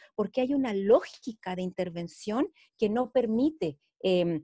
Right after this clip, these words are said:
moldear y, ni la participación ciudadana, ni ciertas formas de reconocer estos saberes. Entonces, para nosotros el urbanismo situado tiene que ver con cómo nos situamos desde donde estamos y de donde somos para poder ser mediadores de conocimientos y reconocer otros conocimientos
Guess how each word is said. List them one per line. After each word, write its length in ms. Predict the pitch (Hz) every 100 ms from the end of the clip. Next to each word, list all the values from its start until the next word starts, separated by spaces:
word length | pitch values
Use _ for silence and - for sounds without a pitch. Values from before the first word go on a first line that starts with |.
| _
moldear 580 | - 214 202 185 214 254
y, 240 | 226 202 196
ni 180 | 233 277
la 100 | 240
participación 600 | 202 185 196 185 196 196
ciudadana, 380 | - 190 202 208
ni 200 | 247 294
ciertas 420 | 247 220 214 190
formas 280 | 226 220 214
de 80 |
reconocer 500 | 202 185 185 180 -
estos 240 | 180 - 165
saberes. 340 | - - 147 _ _ -
Entonces, 240 | - 247 262
para 240 | 254 247 220
nosotros 500 | 214 - 247 - -
el 100 | 226
urbanismo 440 | 208 190 226 240
situado 840 | 226 190 185 185 202 277 233 233 - _ _
tiene 260 | 240 247
que 180 | 247 220
ver 180 | 220 240
con 160 | - 208
cómo 300 | - 277 339
nos 180 | 311
situamos 640 | - 220 - 190 233 302 240
desde 200 | 202 185
donde 260 | 180 175 156
estamos 460 | - 233 277 233
y 60 | 196
de 120 | 185
donde 240 | 180 170
somos 320 | - 247 269 277 _ -
para 180 | 208 190
poder 420 | 190 196 277 311 _
ser 220 | - 247
mediadores 600 | 240 233 202 185 214 262 220
de 100 | 214
conocimientos 580 | 180 170 175 185 185 -
y 120 | 240
reconocer 640 | 226 226 214 208 - 320
otros 200 | 311 233
conocimientos 680 | - 214 190 208 208 196